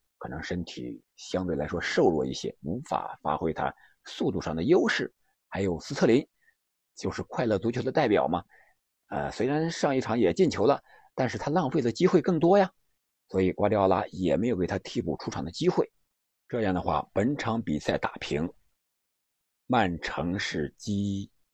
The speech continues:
九十分，领先利物浦是四分，利物浦是少赛一场。这样的话，曼城最多积分就是九十三分，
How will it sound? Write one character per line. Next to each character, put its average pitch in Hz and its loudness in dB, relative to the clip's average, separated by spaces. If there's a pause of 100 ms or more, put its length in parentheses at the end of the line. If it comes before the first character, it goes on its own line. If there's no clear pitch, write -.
(140)
九 - -4
十 - -4
分， 110 2 (960)
领 80 0
先 107 2 (640)
利 123 2
物 110 2
浦 - -6
是 69 -2 (440)
四 - 0
分， - -6 (380)
利 113 0
物 104 2
浦 - -6
是 80 -2 (260)
少 - 0
赛 104 4
一 82 2
场。 - -6 (300)
这 117 -2
样 92 -2
的 85 -2
话， 85 -2 (540)
曼 117 2
城 104 -4 (260)
最 120 4
多 123 4
积 123 0
分 113 -2
就 107 0
是 92 -4
九 78 0
十 95 -8
三 110 2
分， 98 -2